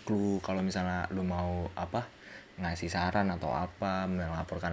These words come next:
apa-apa itu bisa lewat Clue, itu kayak gitu. Terus kalau misalnya, eh, komponen selanjutnya tuh smart society sama smart environment itu enabler-nya tuh governance, yang di situ adanya, eh,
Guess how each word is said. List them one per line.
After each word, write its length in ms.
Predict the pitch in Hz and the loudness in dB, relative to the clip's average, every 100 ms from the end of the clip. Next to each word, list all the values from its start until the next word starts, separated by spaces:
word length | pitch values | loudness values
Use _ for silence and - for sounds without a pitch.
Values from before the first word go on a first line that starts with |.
| 85 | 0
apa-apa 400 | 85 85 101 98 | 0 -2 -2 0
itu 80 | |
bisa 160 | 98 101 | 0 2
lewat 320 | 90 82 87 - | 2 0 -2 -2
Clue, 400 | 98 95 - - - | 0 2 2 -2 -6
itu 400 | 82 92 92 82 | -10 -6 -4 -4
kayak 320 | 82 85 90 | -4 -4 -4
gitu. 400 | 87 101 92 85 87 - - - - - | -4 -2 0 -2 -6 -14 -20 -20 -16 -8
Terus 160 | 107 | -6
kalau 240 | - 107 107 | 2 4 4
misalnya, 400 | 104 104 101 98 - - | 4 4 4 2 -6 -6
eh, 260 | 95 92 90 | -4 -4 -4
komponen 320 | 98 95 95 | -2 0 2
selanjutnya 320 | 95 98 95 104 | 2 2 4 4
tuh 160 | 135 | 2
smart 240 | 131 98 92 | 2 0 -2
society 480 | - - 90 - | -2 0 0 -2
sama 160 | 120 104 | -4 -4
smart 240 | 98 95 87 | -2 -2 -2
environment 720 | 95 90 87 87 98 123 127 | -2 0 0 2 0 0 -2
itu 240 | 139 139 - | 2 0 2
enabler-nya 560 | 98 92 92 92 101 | 0 2 2 2 0
tuh 240 | 110 143 - | 4 4 4
governance, 560 | 98 87 85 98 117 | 0 0 0 0 -2
yang 160 | 110 92 | 0 2
di 20 | 110 | 4
situ 160 | 110 110 | 6 6
adanya, 320 | 92 95 110 - - - - - - - - - - | 4 4 2 -2 -10 -14 -10 -10 -12 -20 -20 -14 -2
eh, 300 | 101 92 92 | 0 2 0